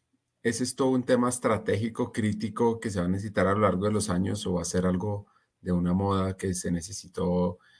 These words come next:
eh, en los últimos cinco o siete años? ¿Qué, qué tanto lo están viendo y qué tan,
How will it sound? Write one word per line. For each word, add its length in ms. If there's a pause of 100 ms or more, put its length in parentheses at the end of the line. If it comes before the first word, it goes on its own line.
(220)
eh, 460 (460)
en 520
los 180
últimos 520
cinco 720 (420)
o 100
siete 380
años? 500 (1080)
¿Qué, 240
qué 140
tanto 320
lo 80
están 280
viendo 520
y 120
qué 140
tan, 540